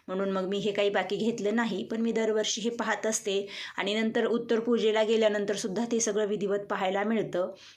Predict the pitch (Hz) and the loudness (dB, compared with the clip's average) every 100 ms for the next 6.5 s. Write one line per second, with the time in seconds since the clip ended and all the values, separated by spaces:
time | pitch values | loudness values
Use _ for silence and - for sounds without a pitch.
0 | - 202 233 226 226 214 214 208 196 208 | -12 -6 -2 0 2 4 4 2 2 2
1 | 220 208 196 214 202 196 190 208 175 - | 2 2 2 2 0 -2 -2 0 0 -2
2 | - 170 180 190 190 196 208 208 - - | -4 -4 -2 -2 0 0 0 -2 -10 -10
3 | - 220 226 233 202 190 202 196 208 185 | -6 -2 0 0 0 -2 -2 0 0 2
4 | 185 190 185 165 196 147 156 175 175 180 | 2 2 0 0 -4 -2 -2 -2 -2 -2
5 | 196 202 196 202 214 - 180 175 175 170 | -2 -2 -2 -2 -2 -4 -2 0 0 0
6 | 180 190 160 165 | 2 2 2 -2